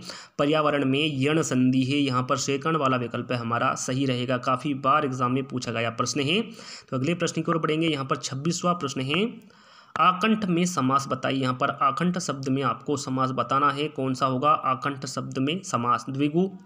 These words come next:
कर्मधारय, अव्ययी भाव समास या फिर तत्पुरुष समास। तो यहाँ पर आकंठ में, अ, अव्ययी भाव समास है। कौन सा समास रहेगा इसमें? अव्ययी भाव समास रहेगा आकंठ में। तो यहाँ पर तीसरा वाला विकल्प हमारा सही रहेगा। अगला प्रश्न है,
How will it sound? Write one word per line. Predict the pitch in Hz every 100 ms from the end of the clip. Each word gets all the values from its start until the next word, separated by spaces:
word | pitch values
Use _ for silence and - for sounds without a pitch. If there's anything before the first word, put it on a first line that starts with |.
| -
कर्मधारय, | - 143 131 139 170 190 - - - - 175
अव्ययी | 180 196
भाव | 180 165
समास | 175 175 185 175
या | 156
फिर | 165 160
तत्पुरुष | 131 - 139 135 -
समास। | 123 123 120
तो | 143
यहाँ | 135 151
पर | 165 175 175 -
आकंठ | 165 170 196 190 165
में, | 143 151 180 - - - -
अ, | 147 147 147
अव्ययी | 156 165 180 220
भाव | 135 135
समास | 135 127 120 120
है। | 135
कौन | 160 165
सा | 170
समास | 156 160 156
रहेगा | 151 151
इसमें? | 165 160 196 285 - - -
अव्ययी | 170 208 233
भाव | 147 131
समास | 127 127 131 -
रहेगा | 131 131 160 240 - 143
आकंठ | 135 131 123 127
में। | 131
तो | 131
यहाँ | 135 135
पर | 156
तीसरा | - 170 170 202
वाला | 175 143
विकल्प | 127 127 123 127
हमारा | 120 120 143 175 - -
सही | - 170 156
रहेगा। | 151 127 123 123 110 - - _ _ - - - - - - -
अगला | 139 170
प्रश्न | 180 175 165
है, | 139 208 254 -